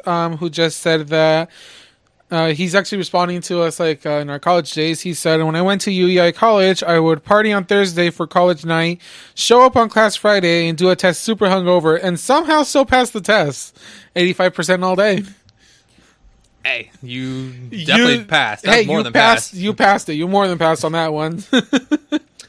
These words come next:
Speaker 2: Uh, Coney did not start covid, Brian. Sorry.
Speaker 1: <laughs>
Speaker 2: It sucks you can't be here to tell us about it in your the-, conspiracy theory,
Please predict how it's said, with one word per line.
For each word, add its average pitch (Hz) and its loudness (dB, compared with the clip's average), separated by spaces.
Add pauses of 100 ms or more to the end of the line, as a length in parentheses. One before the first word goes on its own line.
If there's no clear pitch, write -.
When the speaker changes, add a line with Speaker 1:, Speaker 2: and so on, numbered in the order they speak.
(320)
Speaker 2:
Uh, 113 -6
Coney 147 -4
did 131 -6
not 123 -2
start - -8
covid, 107 -8
Brian. 101 -12 (180)
Sorry. 104 -14 (220)
Speaker 1:
<laughs> 226 -2 (920)
Speaker 2:
It 240 -8
sucks - -4
you 165 -8
can't 160 -8
be 160 -6
here 160 -6
to 135 -10
tell 139 -2
us 123 -10
about 107 -8
it 143 -14 (220)
in 117 -14
your 117 -8
the-, 120 -14
conspiracy 135 -6
theory, 107 -10